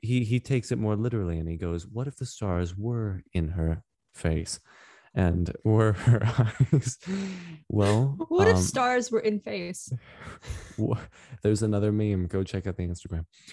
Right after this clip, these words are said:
Speaker 1: And so, what if her eyes were there, they in her head? So what if these bright, shining orbs came down and replaced her eyes? Well, she as a person, specifically the brightness of her cheek,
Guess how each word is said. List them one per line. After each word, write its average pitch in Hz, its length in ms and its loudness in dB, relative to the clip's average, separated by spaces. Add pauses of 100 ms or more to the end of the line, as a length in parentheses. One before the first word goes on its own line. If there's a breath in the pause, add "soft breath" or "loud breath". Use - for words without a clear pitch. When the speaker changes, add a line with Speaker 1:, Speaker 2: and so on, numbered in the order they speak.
(280 loud breath)
Speaker 1:
And 95 220 2 (120)
so, 101 440 0 (580)
what 113 180 -2
if - 120 -2
her 110 100 0
eyes 92 260 0
were 95 100 2
there, 87 300 0
they 87 240 0
in 85 120 0
her 90 140 -4
head? 82 280 -4
So 101 160 0
what 117 140 0
if 120 100 -4
these 98 360 -2 (300)
bright, 107 360 0
shining 90 480 0
orbs 85 320 0
came 113 280 0
down 82 240 -2
and 82 100 -2
replaced 82 400 -4
her 87 100 0
eyes? 82 320 -2 (280 loud breath)
Well, 95 320 0 (960)
she 147 360 -2
as - 140 0
a - 40 -2
person, 110 520 -2 (140)
specifically 113 680 0
the 98 100 2
brightness 101 600 0
of 92 100 -6
her 90 120 -2
cheek, - 460 -6